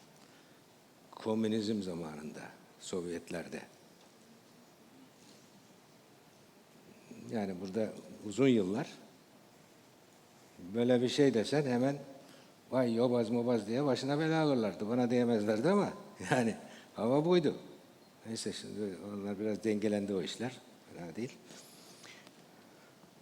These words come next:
Yani şimdi bu velilerimiz,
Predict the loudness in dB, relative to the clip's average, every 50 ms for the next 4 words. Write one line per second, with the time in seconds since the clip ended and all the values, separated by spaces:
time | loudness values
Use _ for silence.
0 | -20 -20 -20 -20 -20 -20 -20 -20 -20 -20 -20 -20 -20 -20 -20 -20 -20 -20 -20 -20
1 | -20 -20 -20 -20 -20 -20 -20 -20 -20 -20 -20 -16 -8 -4 -2 0 0 0 0 -2
2 | -2 -2 0 4 4 4 4 2 0 -6 -10 -12 -12 -12 -12 -14 -16 -16 -18 -18
3 | -20 -20 -20 -20 -20 -20 -20 -20 -20 -20 -20 -20 -20 -20 -20 -20 -20 -20 -12 -8
4 | -4 -2 0 0 0 2 2 2 2 2 2 2 2 0 0 -2 -4 -6 -10